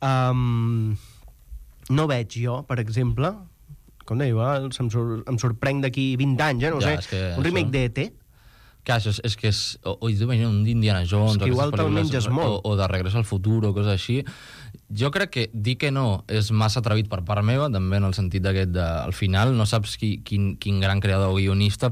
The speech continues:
Speaker 2: pot fer una readaptació, i hi ha
Speaker 1: Mhm.
Speaker 2: moltes vegades que obres originals, entre cometes, que veus al cinema són obres adaptades de, de llibres.
Speaker 1: Mhm.
Speaker 2: La qüestió és que hi ha pel·lícules que són tòtems o obres mestres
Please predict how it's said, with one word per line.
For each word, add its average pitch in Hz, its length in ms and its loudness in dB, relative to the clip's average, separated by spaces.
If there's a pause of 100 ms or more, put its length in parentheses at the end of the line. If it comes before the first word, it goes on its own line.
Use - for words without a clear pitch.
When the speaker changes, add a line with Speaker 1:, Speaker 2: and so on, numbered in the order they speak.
Speaker 2:
pot 104 160 -2
fer 107 140 -2
una 104 180 4
readaptació, 101 800 0
i 107 100 -2
hi 98 60 2
ha - 40 4
Speaker 1:
Mhm. 104 120 4
Speaker 2:
moltes 104 180 2
vegades 107 220 2
que 107 100 -2
obres 101 240 2
originals, 98 640 0 (180)
entre 98 240 -2
cometes, 98 340 2
que 104 140 -2
veus 101 120 0
al 98 100 0
cinema 110 440 2
són 104 200 0
obres 101 200 2
adaptades 101 380 2
de, 104 220 2
de 107 260 0
llibres. 92 540 -2 (120)
Speaker 1:
Mhm. 120 180 2 (520)
Speaker 2:
La 98 160 2
qüestió 131 720 0
és - 160 -4
que 104 120 -2
hi 98 100 2
ha 113 60 4
pel·lícules 127 480 0
que 101 100 -2
són 110 340 0
tòtems 104 460 0
o 98 100 0
obres 101 260 2
mestres 117 500 0